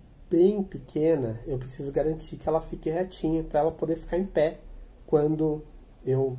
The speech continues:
deixar ela, é, assim, quando ela estiver pronta, né, em resina, sem essa haste pra segurar ela, tá? É, então a gente vai fazer, colocando ela aqui agora, eu dou uma, uma apertadinha até pra, pra fundir um pouquinho mais,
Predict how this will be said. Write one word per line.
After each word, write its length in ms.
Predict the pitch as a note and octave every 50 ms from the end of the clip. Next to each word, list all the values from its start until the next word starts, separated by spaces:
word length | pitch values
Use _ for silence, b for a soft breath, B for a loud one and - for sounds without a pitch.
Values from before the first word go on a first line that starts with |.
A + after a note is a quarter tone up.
| - -
deixar 480 | - C3 C3 C3+ C3 - - C#3 C#3 C3+
ela, 340 | C3+ A#2+ A#2+ B2+ C3+ C3+ - b b b b b b b b b b b b - - -
é, 720 | C3 B2 B2 B2 B2 B2 B2 B2 A#2+ B2 B2+ B2 B2 - -
assim, 380 | A#2+ B2 - - B2 A#2 B2 B2
quando 120 | - B2 A#2+
ela 100 | B2 C3
estiver 220 | B2+ - C3+ C3+ C3+
pronta, 360 | - D3+ C#3+ - D#3 D#3 D#3
né, 200 | C3+ C3+ C3+ C3+ - -
em 120 | D3 B2+
resina, 360 | B2 C3+ D#3 C#3 C3+ C3+ C#3 C#3
sem 240 | C3+ - - D#3
essa 360 | F3 F3 - - G3 F3+ D#3 D3+
haste 400 | D3+ - - - - D3+ D#3 - - - - -
pra 120 | - C#3+
segurar 480 | C#3 - - D#3 D3+ D#3+ E3 F3 F#3 F3
ela, 240 | C#3 A2 G2+ G2+ - - - - - - - - - - -
tá? 260 | - B2 A2+ B2 B2 - B B B B B B B B B B B B -
É, 460 | C3 B2+ C3 C3 C3 C3 C3 C3 D3+ - - - - - - -
então 360 | - - - - - D#3+ D3+ D#3+
a 40 |
gente 200 | D#3+ E3+ F3+ F3
vai 140 | - F3+ E3+
fazer, 840 | E3+ - F3 D#3+ D#3+ D#3+ E3+ E3+ F3+ F#3+ F#3+ - - - - - - -
colocando 480 | - - D3 D3 D3 - - E3+ F#3+
ela 120 | A3 G#3 G3
aqui 140 | G3 - E3
agora, 300 | C#3+ C#3 D3+ E3 F#3 F3
eu 80 | C#3
dou 140 | B2+ C#3 D3
uma, 120 | D#3 D3+
uma 260 | C3+ B2+ - D3+ C#3 C#3
apertadinha 760 | C#3 - - C#3 C3+ C3+ - C#3 B2+ B2 B2 B2 D3 E3+
até 200 | D#3+ D#3+ - C3
pra, 320 | B2+ C3 - C3+ B2+ B2 B2+ - - - -
pra 140 | - B2+ B2+
fundir 440 | - - D3+ C#3+ C#3+ C3+ C3 C#3+
um 80 | D3+ D3+
pouquinho 380 | D3+ - C3+ C3 - - C3 B2+
mais, 400 | B2 B2 A#2+ A#2+ C3 D#3+ A3+